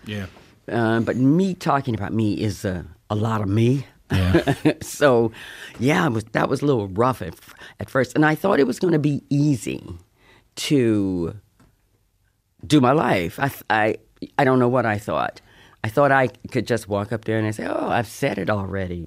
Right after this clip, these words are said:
Speaker 2: Mm, I've spoke of it already. You know, I've used the word trans already. So it should be all right." But they had to cancel the first preview.
Speaker 1: Why?
Speaker 2: Because I fell out.
Speaker 1: What does that mean?
Speaker 2: I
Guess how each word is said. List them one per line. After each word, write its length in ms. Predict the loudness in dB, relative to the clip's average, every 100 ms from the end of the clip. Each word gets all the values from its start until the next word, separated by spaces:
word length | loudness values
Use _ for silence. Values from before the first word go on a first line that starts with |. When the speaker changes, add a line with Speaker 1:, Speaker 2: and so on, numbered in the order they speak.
| -8
Speaker 2:
Mm, 260 | -4 -4 -4
I've 220 | -6 -8
spoke 400 | -6 -2 -2 -2
of 160 | -6
it 100 | -6
already. 560 | -6 -6 -6 -8 -8 -6
You 100 | -2
know, 140 | -2 -2
I've 180 | -4 -2
used 360 | -2 -2 -6
the 40 | -2
word 300 | 0 0 -2
trans 500 | -4 -4 -6 -6 -8
already. 480 | -8 -8 -10 -14 -16 -20 -20 -20 -20
So 260 | 0 0 2
it 120 | 0
should 360 | -2 -2 -2 -2
be 160 | -2 0
all 160 | 0
right." 360 | -2 -4 -6 -10 -18 -20 -20 -20 -14
But 80 | -4
they 100 | 0
had 220 | 2 0
to 80 | -2
cancel 800 | 0 2 2 0 -4 -6 -6 -10 -14 _ _ _ _ -4
the 160 | -4
first 480 | 0 0 0 -2 -8
preview. 720 | -4 -2 -2 -4 -8 -10 -14 -14 0
Speaker 1:
Why? 360 | 2 2 0 -2
Speaker 2:
Because 300 | 0 0 0
I 160 | -2
fell 360 | -4 -6 -4 -2
out. 380 | -2 -4 -8 -16 _ _ _ _ _ _
Speaker 1:
What 80 | 0
does 120 | 2
that 140 | 4 4
mean? 240 | 4 2 0
Speaker 2:
I 320 | 2 4 4